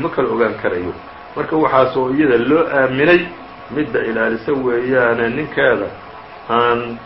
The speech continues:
muxuu, aan waxyaalo kale oo ceeba aan u soo jiidin, oo ilmo aan dhalin iyo aan u qarinin oo gogoshiisa aan adab darro ku samaynin. "بما حفظ الله." Ilaalintii Alla uu ilaaliyey sababteeda ku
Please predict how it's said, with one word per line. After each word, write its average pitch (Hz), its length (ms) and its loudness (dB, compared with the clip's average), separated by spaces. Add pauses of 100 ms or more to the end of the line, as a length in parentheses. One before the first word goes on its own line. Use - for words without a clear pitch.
(380)
muxuu, - 180 -6
aan 120 260 0
waxyaalo 120 380 0
kale 120 200 2
oo 117 120 2
ceeba 120 300 4
aan 110 140 0
u 107 120 -6
soo 95 140 -6 (100)
jiidin, 87 400 -12 (640)
oo 120 140 -2
ilmo 131 180 -2
aan 113 220 -2
dhalin 113 340 -2
iyo 107 140 -2
aan 117 80 -4
u 127 160 -4
qarinin 113 400 -2
oo 113 200 0 (380)
gogoshiisa 113 600 0 (560)
aan 107 160 -2
adab 110 260 -2
darro 135 180 0
ku 110 120 -8
samaynin. 98 520 -6 (1800)
"بما 151 280 6
حفظ 131 500 4
الله." 110 440 4 (160)
Ilaalintii 127 460 2
Alla 120 220 0
uu 104 240 -6
ilaaliyey 107 580 4 (200)
sababteeda 104 500 -2
ku - 60 -6